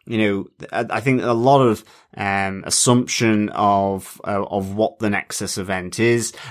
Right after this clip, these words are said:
Um, I, I, whether it's love or just general feelings, you know, w-, we, we hear a lot in, in this episode about them sort of having a friend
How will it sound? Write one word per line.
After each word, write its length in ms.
Um, 440
I, 220
I, 220
whether 360
it's 140
love 500
or 120
just 360
general 400
feelings, 680
you 60
know, 300
w-, 200
we, 200
we 240
hear 180
a 80
lot 480
in, 220
in 460
this 260
episode 800
about 720
them 400
sort 160
of 100
having 380
a 60
friend 800